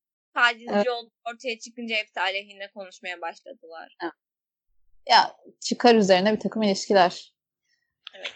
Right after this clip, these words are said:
Speaker 2: Aha, yine çok ilginç bir haber geliyor. Ee, Martin Scorsese'nin yeni film çekeceğini biliyorduk zaten. Ee, bu hemen Irishman'in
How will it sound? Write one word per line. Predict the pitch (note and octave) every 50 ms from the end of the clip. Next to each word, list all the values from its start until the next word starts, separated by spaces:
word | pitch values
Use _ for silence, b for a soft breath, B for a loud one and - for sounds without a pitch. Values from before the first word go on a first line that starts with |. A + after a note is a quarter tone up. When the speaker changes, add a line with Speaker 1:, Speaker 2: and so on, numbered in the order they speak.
| - -
Speaker 2:
Aha, | B3+ C#4 D#4+ F4+ D#4 C#4 A#3 C4
yine | C4+ C4 C4 C4+ D4+ D#4+
çok | D#4 D#4+ C#4+ D4 C#4+
ilginç | C#4 B3+ D4+ E4 - -
bir | D#4 C#4+
haber | C#4+ D#4 C#4 C#4 C#4+ C#4+
geliyor. | D4+ A#3+ B3+ B3+ A3 A3 A#3 C4 D#4 D#4+ - - -
Ee, | A3 A3 A3 A3+ A3
Martin | A3+ A#3+ B3 B3 - - D4+ C#4+ C#4 B3 - -
Scorsese'nin | - - - - C#4 C4+ C#4 C#4+ B3+ C4 C4+ C#4
yeni | C#4 C4+ B3+ B3+ C4+
film | C4 - C#4 C4+
çekeceğini | - B3+ - - C4+ C4+ B3+ A#3
biliyorduk | A#3+ C4 C4+ A#3 A#3+ -
zaten. | G3+ G3 G3+ G3 - B3+ B3+ D4 D#4+ C#4 _ _ _ - -
Ee, | - D#3 D#3+ C#3+ A2 G#2 D#3
bu | G3+ G3+ B3 B3+
hemen | A#3+ C#4+ C#4 C#4+ - C4 A#3+ G#3 - - - F#3 G#3
Irishman'in | G#3+ A#3 - - B3+ A#3+ A#3+ A#3+ A#3+ A#3 A3 -